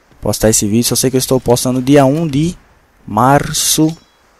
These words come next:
Deixa eu entrar aqui, deixa eu entrar aqui. Ó o cara aqui, meu irmão!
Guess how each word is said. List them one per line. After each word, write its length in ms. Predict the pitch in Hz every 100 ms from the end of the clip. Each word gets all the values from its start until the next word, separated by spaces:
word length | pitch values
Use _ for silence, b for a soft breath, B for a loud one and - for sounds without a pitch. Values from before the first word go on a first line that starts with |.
| _ _ _ _ _ - _ _ - - _ - _ _
Deixa 160 | - 104
eu 40 |
entrar 200 | 104 107
aqui, 320 | 101 - 113
deixa 180 | 123 127
eu 40 |
entrar 180 | 120 127
aqui. 140 | 127 139
Ó 40 |
o 60 | 143
cara 200 | 151 156
aqui, 220 | 160 185
meu 120 | 185
irmão! 540 | 190 196 196 190 175